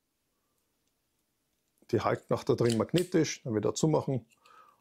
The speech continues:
Und das kann man entweder vorne ansetzen, wie so ein Schraubenzieher, oder wenn man wohl, wo mehr Kraft braucht, hier um neunzig Grad, wie so eine Ratsche. Und dann kann man das so aufdrehen.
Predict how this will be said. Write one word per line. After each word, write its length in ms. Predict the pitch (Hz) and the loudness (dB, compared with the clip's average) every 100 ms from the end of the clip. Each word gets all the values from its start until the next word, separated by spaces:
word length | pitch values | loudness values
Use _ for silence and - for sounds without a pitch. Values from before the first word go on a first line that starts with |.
| - - | -18 0
Und 200 | 233 226 | 0 0
das 120 | 185 | -2
kann 140 | - | 2
man 100 | 139 | 2
entweder 540 | 123 120 135 131 120 117 _ _ _ _ | 2 -2 2 2 0 -6 _ _ _ _
vorne 380 | - - 147 190 | -2 2 2 2
ansetzen, 460 | 175 165 160 - 147 | 2 2 0 0 0
wie 40 | |
so 120 | 120 | 0
ein 60 | 110 | 0
Schraubenzieher, 760 | - 151 208 - 185 180 175 - _ - - | 2 2 2 0 2 2 2 -4 _ -12 0
oder 240 | 190 180 | 2 4
wenn 120 | 135 131 | 4 4
man 200 | 131 123 | 2 2
wohl, 260 | 120 120 | 2 2
wo 300 | 120 120 117 | -2 0 2
mehr 240 | 113 113 127 | 4 2 0
Kraft 340 | - 120 - | 0 -2 -2
braucht, 380 | - 123 - - - | -2 -2 -2 -20 -8
hier 80 | 135 | -2
um 60 | |
neunzig 420 | 123 113 113 110 - | 0 0 0 -4 -2
Grad, 380 | 110 120 - | 2 2 0
wie 60 | - | -6
so 100 | 120 | -2
eine 180 | 107 101 | 0 2
Ratsche. 400 | 95 104 117 104 _ _ _ | 2 2 -2 -4 _ _ _
Und 200 | 135 - | -2 0
dann 80 | 131 | 0
kann 140 | 135 | 0
man 120 | 127 | 0
das 160 | 160 - | 0 -2
so 180 | - 101 | -2 0
aufdrehen. 540 | 95 - 107 - - | 0 -2 -6 -6 -8